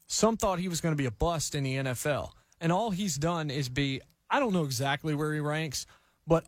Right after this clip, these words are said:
off the top of my head, I'd say he's one of the five to ten best wide receivers to ever play. When you look at all that he has done,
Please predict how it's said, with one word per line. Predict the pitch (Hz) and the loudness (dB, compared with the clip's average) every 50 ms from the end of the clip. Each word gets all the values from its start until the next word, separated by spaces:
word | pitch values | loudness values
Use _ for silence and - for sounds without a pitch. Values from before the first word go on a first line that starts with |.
| _ | _
off | - 220 277 - | 2 2 2 2
the | - 202 | -2 -4
top | - - 202 190 180 - | -2 0 0 0 0 0
of | - | 0
my | 147 143 135 | 0 0 2
head, | 131 143 139 123 | 2 2 0 0
I'd | 123 127 127 - | -2 -2 -4 -2
say | - 156 143 131 | -2 -2 -2 0
he's | 135 131 - - - - | -2 -2 -4 -6 -10 -4
one | 156 143 139 143 139 | 0 2 2 2 2
of | 131 | 0
the | 120 113 | -2 -2
five | - - 143 127 127 127 | 0 2 2 2 2 0
to | 120 117 | -2 -2
ten | - 139 131 123 117 | 0 0 0 2 2
best | 120 120 - - - | 0 0 0 0 0
wide | 123 120 117 | 0 0 0
receivers | 110 104 - - 131 113 104 - - | -2 -4 -2 -2 0 0 0 -2 -2
to | - - | -2 -2
ever | 113 107 101 95 | -2 -2 -4 -6
play. | - - 127 80 - - - - _ _ _ _ _ _ _ _ _ _ _ _ | -6 -4 -4 -4 -4 -8 -12 -18 _ _ _ _ _ _ _ _ _ _ _ _
When | _ 170 165 170 | _ 2 2 4
you | 170 170 | 4 2
look | 160 180 190 - - | 0 0 -2 -2 -4
at | 151 - _ | -8 -6 _
all | - 160 180 202 220 214 208 | 0 0 0 0 0 -2 -2
that | 190 160 139 | -2 -2 -2
he | 139 160 156 | -2 -2 0
has | 135 143 135 117 107 | 0 0 -2 -2 -2
done, | 107 117 110 - - 104 101 | -2 -2 -2 -2 -4 -6 -8